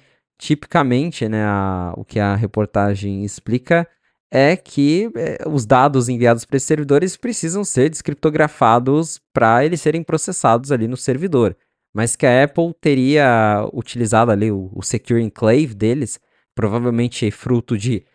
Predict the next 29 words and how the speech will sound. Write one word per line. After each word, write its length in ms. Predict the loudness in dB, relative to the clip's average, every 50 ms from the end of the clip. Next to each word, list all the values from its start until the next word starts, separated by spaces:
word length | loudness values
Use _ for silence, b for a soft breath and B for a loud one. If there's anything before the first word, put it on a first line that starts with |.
| _ _ _
ter 220 | 0 2 2 2
servidores 560 | 2 0 0 0 0 0 0 0 0 0 0 0
rodando 400 | -2 -2 0 0 0 0 -2 -4
com 180 | -4 -6 -6
chips 460 | -6 -6 -6 -6 -6 -6 -6 -8 -6
da 260 | -2 2 2 4 4 4 4 4
Apple, 280 | 2 0 -2 -6 -6 b b b b b b
eles 180 | -6 -6 -4 -4
teriam 260 | -2 -2 -2 -2 -4
descoberto 460 | -6 -6 -4 0 2 2 2 2 -2
um 100 | -4 -2
jeito 380 | 0 2 2 0 0 -2 -6 -6
de 260 | -2 0 0 -2 -2 b b b b b -2
receber 560 | 0 0 2 2 2 2 4 4 4 4 4
esses 280 | 4 0 -2 -4 -2
dados 480 | 2 4 4 4 4 2 2 -2 -4 -4
criptografados 1120 | -4 -2 -2 -2 -2 -2 -2 0 0 -2 0 2 2 4 4 4 2 0 0 -2 -2 0
e 80 | -2 -2
processar 680 | -2 0 0 -2 0 0 -2 -4 -2 0 0 2 4 6
eles 340 | 6 4 4 2 0 -2
com, 220 | -4 -6 -6 -6 -8
sem 340 | -8 -4 -2 -2 -2 -2 -6 _ -2
quebrar 420 | 0 0 2 4 4 4 4 2
toda 480 | 0 _ -2 -2 0 0 0 -2 -2 -4 _ _ _ _ _ _ _ _ _ _ _ _ _
a 200 | -4 -4 -2 -2
criptografia 840 | -4 _ -6 -6 -4 -4 -2 -2 0 0 0 -2 -2 -2 -2 -2 -4 -6 _ _ _ _ _ _ _
desses 560 | -10 -4 -2 0 0 0 -2 -4 -6 -6 -4 -2
dados. 520 | 2 2 4 4 2 0 -4 -6 -4 -2
Ainda, 420 | -2 0 0 0 0 0 0 0